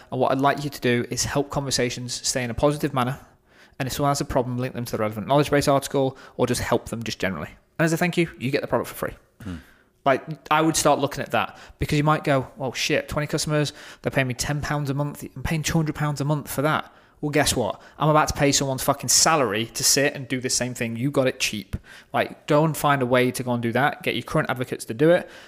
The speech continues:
Speaker 1: and then let them do community management, because it'll actually come loads better coming from your customers to customers. That's what the community is
Speaker 2: Mm.
Speaker 1: compared to organization to customers. That's my advice.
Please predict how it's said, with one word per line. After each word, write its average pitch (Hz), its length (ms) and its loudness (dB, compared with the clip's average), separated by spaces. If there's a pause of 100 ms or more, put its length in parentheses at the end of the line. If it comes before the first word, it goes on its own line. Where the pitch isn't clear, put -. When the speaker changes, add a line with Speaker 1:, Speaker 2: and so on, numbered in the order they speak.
(120)
Speaker 1:
and 123 120 -4
then 120 120 0
let 123 160 0
them 127 140 -2
do 120 140 0
community 117 340 -8
management, 104 380 -6 (260)
because 143 220 -2
it'll 143 120 2
actually - 220 0
come 147 180 -4
loads 131 220 2
better 127 240 0
coming 120 320 -6
from 120 400 -2
your 113 100 0
customers 123 520 -4
to - 100 -10
customers. 160 480 -4 (480)
That's - 240 -2
what - 80 -4
the - 80 -6
community 123 380 0
is 135 120 2
Speaker 2:
Mm. - 40 -8
Speaker 1:
compared 123 340 -2
to 120 380 -4
organization 120 640 -4
to - 80 -8
customers. - 460 -10 (500)
That's - 220 0
my 113 160 -2
advice. - 340 -8